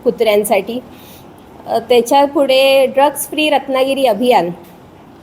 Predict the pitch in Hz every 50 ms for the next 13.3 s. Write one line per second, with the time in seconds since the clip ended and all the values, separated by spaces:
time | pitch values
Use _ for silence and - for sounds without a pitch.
0 | - - - - - - - 240 233 226 233 247 247 240 226 220 202 233 233 240
1 | 247 240 240 240 240 262 269 254 240 269 247 240 240 240 247 240 226 247 240 247
2 | 247 240 247 240 - - - - - - - 208 208 208 208 214 214 208 220 -
3 | - - - - - - - - - 262 247 240 240 - - 294 277 277 - -
4 | 302 269 262 277 277 285 285 277 - 277 240 233 233 262 277 277 285 277 277 269
5 | 233 226 233 240 262 269 277 269 262 - 233 220 240 233 - 262 233 196 165 -
6 | - - - - - - - - - - - - 202 208 214 220 220 208 214 208
7 | 202 208 - - - - - - 247 247 240 - 302 294 294 294 294 277 277 -
8 | - 294 277 277 269 240 233 226 233 254 269 269 247 - 269 262 277 277 254 269
9 | 220 226 226 226 220 247 254 220 202 202 214 226 233 233 240 233 220 220 - 240
10 | 233 233 240 233 - 214 202 214 226 214 - - - 233 226 233 226 - - 220
11 | 202 202 240 220 202 196 202 - 226 220 220 247 233 226 226 226 - - - -
12 | - - - - - 202 196 196 196 196 - 247 226 226 240 254 247 240 226 190
13 | 180 175 - 214 214 262